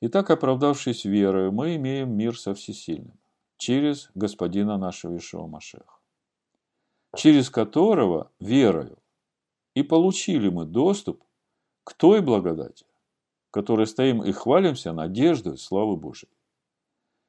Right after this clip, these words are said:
И не сим только, но хвалимся и скорбями, зная, что от скорби происходит терпение, от терпения опытность, от опытности надежда,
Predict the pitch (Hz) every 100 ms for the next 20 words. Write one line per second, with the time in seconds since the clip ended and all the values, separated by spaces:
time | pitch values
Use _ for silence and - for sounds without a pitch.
0 | _ _ _ _ _ _ _ _ - 165
1 | 165 160 202 185 160 131 123 120 113 127
2 | 120 113 - 98 - 85 85 113 156 113
3 | 87 101 92 76 - 78 69 - - 143
4 | 160 147 143 98 85 - 95 95 85 78
5 | 123 151 170 165 - _ _ - - -
6 | 185 - 95 87 104 170 160 151 143 139
7 | _ _ _ _ _ _ _ - - 117
8 | 117 110 107 101 - - 76 90 151 147
9 | 147 147